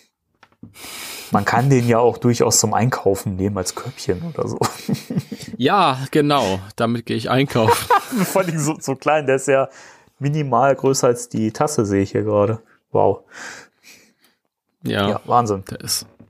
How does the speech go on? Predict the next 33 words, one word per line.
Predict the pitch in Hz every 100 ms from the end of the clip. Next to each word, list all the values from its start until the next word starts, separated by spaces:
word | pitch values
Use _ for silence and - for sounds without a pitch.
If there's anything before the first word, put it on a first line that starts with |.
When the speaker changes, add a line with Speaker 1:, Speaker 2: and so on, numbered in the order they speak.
| _ _ _ _ _ _ - - -
Speaker 2:
ja, | 117 131 147
also | 120 135 135 117 -
ich | -
glaub, | 147 147 -
die | 135 131 131 123 - -
Produktreihe | - 135 131 - 120 117
setze | 113 117
ich | 127
dann | 113
mal | 107 110
aus. | 78 107 117 - - _
Speaker 1:
Ja, | - 98 110 113 110 - - _
bin | - 104
ich |
jetzt | 107 104
auch | - 104 104
nicht | 107
Speaker 2:
Das | 104
Speaker 1:
so | 104
riesen | 104 104
Speaker 2:
ist | 104
Speaker 1:
Fan | 117
von. | 110 135
Ich, | 139 - - - _ -
ich | - 135
muss | 165 185
aber | - 156 170 156 -
dazu | 135 131 -
sagen, | 185 170 165
ich | 139
find's | - 175
grundsätzlich | - 151 156 165 - 143 - -
cool, | 156 180 247 262